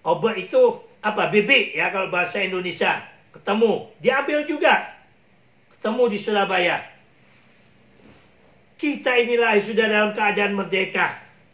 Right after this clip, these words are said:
Anda bikin ormas baru kemarin. Sudah mau mengubah bangsa dan negara ini. Agama yang kalian gunakan.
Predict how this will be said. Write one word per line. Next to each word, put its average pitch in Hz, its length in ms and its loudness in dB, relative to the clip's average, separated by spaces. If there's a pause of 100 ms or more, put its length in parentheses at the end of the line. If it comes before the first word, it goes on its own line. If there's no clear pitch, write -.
(640)
Anda 226 400 4
bikin 233 320 -2
ormas 220 400 -2
baru 226 240 2
kemarin. 214 640 -4 (320)
Sudah 247 400 2
mau 247 160 6
mengubah 240 880 2
bangsa 240 400 0
dan 220 240 -2
negara 202 480 -2
ini. 185 400 -6 (1300)
Agama 285 560 2
yang 269 240 -4
kalian 269 320 -2
gunakan. 254 640 -2